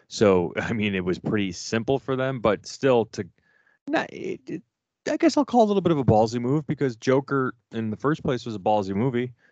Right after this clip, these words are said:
And, you know, low budget ballsy movie that really told a story that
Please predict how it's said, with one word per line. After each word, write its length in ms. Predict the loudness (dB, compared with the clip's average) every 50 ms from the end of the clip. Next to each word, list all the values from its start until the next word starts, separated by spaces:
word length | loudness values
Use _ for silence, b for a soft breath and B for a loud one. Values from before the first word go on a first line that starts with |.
| _ _ _ _ _ _
And, 160 | -6 -4 -4
you 80 | -2 -2
know, 200 | -2 -2 -2 -4 _
low 240 | -2 2 2 2 4
budget 340 | 4 2 2 2 0 -2
ballsy 300 | 0 0 0 0 0 -2
movie 300 | -2 -2 -2 0 0 -2
that 200 | 0 0 0 -2
really 300 | -2 -2 -2 -2 -2 -2
told 240 | -2 0 0 0 0
a 60 | -2
story 420 | -4 -4 0 2 2 4 2 2 0
that 220 | 0 -2 -4 -4